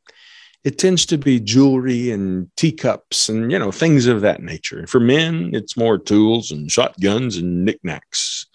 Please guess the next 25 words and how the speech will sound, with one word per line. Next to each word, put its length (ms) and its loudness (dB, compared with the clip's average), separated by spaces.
Uh, 720 -4
but 240 2
where 300 2
all 180 2
these 260 -2
things 260 0
are 120 0
to 100 -6
go 360 0
when 360 0
mom 220 -2
and 80 -4
dad 200 -2
have 120 -10
passed 300 -2
on 240 -2
is 200 0
really, 440 2
really 440 0
important 560 -2
for 160 -6
us 200 -2
to 100 -6
have 180 -2
recorded. 540 -4